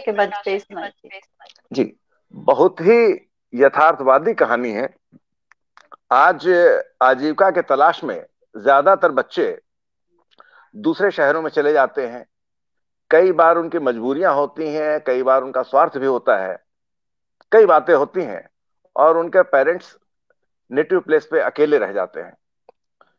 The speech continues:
Speaker 2: तो इस कहानी में इस बेबसी का इतना सशक्त चित्रण किया गया है कि आंखें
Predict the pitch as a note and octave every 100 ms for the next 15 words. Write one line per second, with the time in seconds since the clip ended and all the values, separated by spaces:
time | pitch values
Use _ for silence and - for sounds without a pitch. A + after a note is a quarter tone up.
0 | _ _ _ _ _ D3+ A#2+ G3+ E3+ C3+
1 | E3 A3 A#3+ D#3+ G#2+ - - _ _ -
2 | F#3+ A#2+ B2 C3 C3 - A#3 G#3 G#2 D#2+
3 | A1 - _ _ _ _ _ _ _ _
4 | E3+ E3 G3 A3 G3+ - - A3+ A3+ F#3
5 | D#3+ - F3+ - E3 D3+ B2+ A2 G2 C#3+
6 | - - D#3+ - - C3 C3+ - F3+ D#3